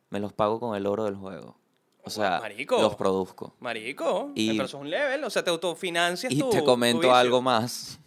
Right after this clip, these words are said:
Speaker 1: <laughs> Cuando consigues hacer oro, puedes comprar dólares en la tienda de Blizzard.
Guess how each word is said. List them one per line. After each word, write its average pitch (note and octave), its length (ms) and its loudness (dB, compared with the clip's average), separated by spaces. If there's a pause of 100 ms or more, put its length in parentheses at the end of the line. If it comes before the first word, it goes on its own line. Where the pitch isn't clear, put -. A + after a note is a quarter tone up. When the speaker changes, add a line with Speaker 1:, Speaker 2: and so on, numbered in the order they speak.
Speaker 1:
<laughs> - 1300 -20
Cuando A2+ 600 2
consigues A2 500 -2
hacer C#3 300 -2
oro, D3 360 2 (160)
puedes A#2 240 0
comprar B2+ 520 0 (200)
dólares C3+ 580 2
en A#2+ 100 -6
la G#2 120 -4
tienda G#2+ 280 0
de A2+ 80 2
Blizzard. A2 460 -6